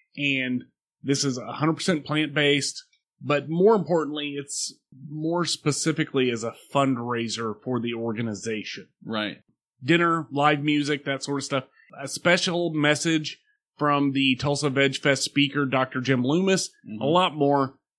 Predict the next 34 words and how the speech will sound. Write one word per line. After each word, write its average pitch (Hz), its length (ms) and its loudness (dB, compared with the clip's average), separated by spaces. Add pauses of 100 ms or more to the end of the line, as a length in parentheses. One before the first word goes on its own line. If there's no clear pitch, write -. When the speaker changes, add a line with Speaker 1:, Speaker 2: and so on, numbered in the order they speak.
(140)
Speaker 1:
It's 160 240 -2
really 196 800 0
where 165 200 0
they 143 160 4
raise 139 340 2
the 135 80 -2
money 131 260 2
for 127 160 -4
the 120 320 -2
plant-based 123 720 -6
green 127 380 -2
country 123 840 -4 (160)
outreach 135 480 -2
efforts. 135 540 -4 (320)
If 190 180 2
you're 214 180 6
interested 156 580 2 (380)
in 143 200 -2
either 147 380 2
the 135 120 2
dinner 196 380 2 (100)
or 196 180 4
the 180 140 4
event 147 280 4
at 123 200 -6
Guthrie 120 320 -2
Green, 147 300 0 (240)
check 175 200 0
out 170 100 2
their 151 120 2
website, 131 520 2 (180)
tulsa 156 360 0
veg 127 280 2
fest 120 380 0